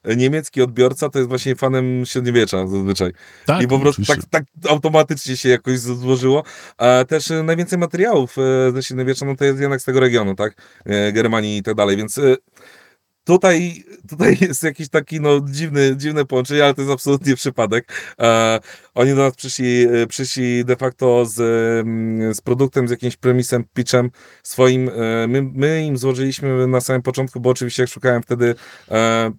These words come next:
Speaker 1: partnera do współpracy jakiejkolwiek, gdzie to nie było proste, e, to pitchowaliśmy do, do, do wielu osób, wielu wydawców, e, swoje gry, jakie chcielibyśmy robić. Tam była jedna taka gra średniowieczna, dość podobna właśnie w założeniach do Medievala wstępnego.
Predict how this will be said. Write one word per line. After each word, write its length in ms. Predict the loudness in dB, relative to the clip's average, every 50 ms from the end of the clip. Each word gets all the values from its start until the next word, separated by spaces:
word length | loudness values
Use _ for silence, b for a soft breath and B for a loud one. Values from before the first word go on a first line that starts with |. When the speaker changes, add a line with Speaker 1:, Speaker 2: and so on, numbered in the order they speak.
| _ _
Speaker 1:
partnera 460 | -2 -2 0 2 2 2 2 2 0 -2 _ _ _ _
do 100 | -6 -6
współpracy 440 | -6 -6 -4 0 0 0 0 0 -2
jakiejkolwiek, 560 | -4 -4 -4 -4 0 0 2 2 2 0 -2 -6 B B B B B B
gdzie 180 | -8 -6 -4 -4
to 80 | -2
nie 120 | -2 -2 0
było 160 | 2 0 2
proste, 400 | 2 -2 -4 0 2 2 2 2 0 _ _ _ _ _ _ _ _ _ _ _ _ _ -4
e, 220 | 0 0 2 2 0
to 120 | -2 -4
pitchowaliśmy 560 | -6 -6 -6 -2 0 2 0 0 -2 -6 -4
do, 320 | -2 -2 0 0 0 -2 -2
do, 420 | -2 -2 0 0 0 0 0 -2 -2
do 100 | -2 -2
wielu 280 | 0 0 0 2 2 0
osób, 300 | 0 -2 -4 -8 -10 -6
wielu 200 | -2 -2 -2 0
wydawców, 540 | 0 0 0 0 0 -2 -4 -6 -6 -4 -2
e, 960 | 0 0 0 0 0 -2 -2 -2 -2 -2 -4 -4 -4 -4 -4 -4 -4 -4 -6
swoje 260 | -4 -2 0 0 0 2
gry, 180 | 0 0 0 -2 b b b b b b b b
jakie 180 | 0 0 0
chcielibyśmy 420 | 0 0 0 0 0 -2 -4 -6 -4
robić. 300 | -4 -4 -4 -6 -6 -6
Tam 180 | -6 -4 -2 0
była 140 | 2 2
jedna 200 | 2 2 0 -6
taka 220 | -8 -8 -6 -4 0
gra 140 | 2 0 0
średniowieczna, 480 | 0 -2 -6 -6 -6 -4 -4 -2 -2
dość 100 | -2 -4
podobna 340 | -4 -4 -4 -2 -2 0 0
właśnie 260 | 0 -2 -2 -4 -4 -2
w 20 |
założeniach 480 | 0 2 2 2 2 0 0 0 -2 -2 -4 B B B B B
do 100 | -2 -2
Medievala 500 | 0 -2 -2 -2 0 0 2 2 2 0
wstępnego. 580 | 0 -4 -6 -6 -4 -4 -2 2 4 4 2